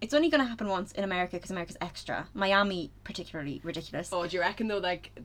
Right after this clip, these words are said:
Speaker 2: that
Speaker 1: just, just play it up. Have some fun.
Speaker 2: Do you reckon Vegas will try and outdo them on the weird campy shit, though?
Speaker 1: Yeah, and that's another competition that we could give points to.
Speaker 2: Who ge-,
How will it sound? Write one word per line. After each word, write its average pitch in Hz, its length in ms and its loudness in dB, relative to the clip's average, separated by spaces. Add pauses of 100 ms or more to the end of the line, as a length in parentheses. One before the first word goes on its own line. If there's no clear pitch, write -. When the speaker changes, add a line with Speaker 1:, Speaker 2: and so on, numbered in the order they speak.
(100)
Speaker 2:
that 302 120 4
Speaker 1:
just, - 320 0
just - 420 -4
play - 400 -4
it - 60 -8
up. - 140 -8 (120)
Have 294 200 -12
some - 220 -10
fun. 190 460 -8
Speaker 2:
Do 180 40 -10
you 185 80 -12
reckon 233 240 0
Vegas 226 300 0
will 214 80 -4
try 202 180 -4
and 185 100 -2
outdo 180 280 -2
them 180 160 -6
on 170 80 -6
the 170 80 -6
weird 160 240 -6
campy 165 320 -10
shit, - 240 -10
though? 123 180 -10 (800)
Speaker 1:
Yeah, 320 440 6
and 302 140 4
that's 330 160 0
another 381 280 2
competition 240 580 -2
that 180 100 0
we 175 80 -4
could 180 140 -6
give 175 120 -6
points 170 340 -6
to. 170 220 -4 (600)
Speaker 2:
Who 190 100 -2
ge-, 180 240 -8